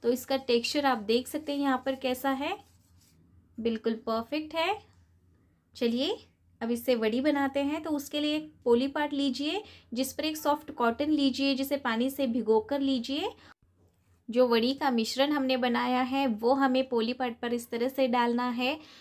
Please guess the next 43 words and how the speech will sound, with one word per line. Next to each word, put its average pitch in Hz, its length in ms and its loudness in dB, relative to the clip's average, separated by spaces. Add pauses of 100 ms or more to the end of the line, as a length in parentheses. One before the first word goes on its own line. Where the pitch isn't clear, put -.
(220)
थोड़ा 269 280 4
सा 311 200 -2
उसी 277 300 0
चम्मच 254 300 0
से 285 140 -6
हम 254 200 0
इसे 254 240 -2
फैलाएंगे 247 600 0
इस 254 160 -6
तरह 247 200 -2
से, 277 280 -4 (540)
क्योंकि 240 220 0
ये 254 140 4
बहुत 226 380 -2
गर्म 220 340 0
है। 269 240 -2 (800)
और 370 120 4
फिर 359 260 -2
थोड़ा 285 220 4
सा 359 180 -2
फैलाने 262 460 2
के 285 180 -2
बाद 233 340 2
हम 277 240 0
ये 269 120 2
चम्मच 262 420 -2
रखेंगे 262 400 0
कढ़ाई 240 380 0
में 277 320 -2
और 214 320 2
फिर 302 300 -4 (340)
हाथ 262 260 2 (120)
पर 311 100 -2
लगाएंगे 262 500 0
थोड़ा 240 260 -2
सा 254 180 -4 (140)
पानी 220 380 0 (380)
और 294 160 4
हाथ 302 380 -2
से 294 160 -2
हमें 226 240 2
इसे 226 260 -2
अब 311 260 -4